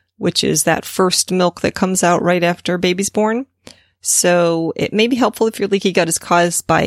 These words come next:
N saids, but not if it's caused by endurance exercise, which can also cause a leaky gut. And let me give you a list of some of the rest of the potential helpful gut sealing supplements. That includes aloe,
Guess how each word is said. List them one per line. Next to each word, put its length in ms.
N 180
saids, 480
but 320
not 340
if 140
it's 100
caused 400
by 280
endurance 440
exercise, 580
which 200
can 100
also 200
cause 200
a 60
leaky 260
gut. 360
And 760
let 140
me 80
give 160
you 100
a 20
list 360
of 80
some 180
of 60
the 80
rest 260
of 220
the 340
potential 540
helpful 640
gut 240
sealing 640
supplements. 640
That 120
includes 540
aloe, 480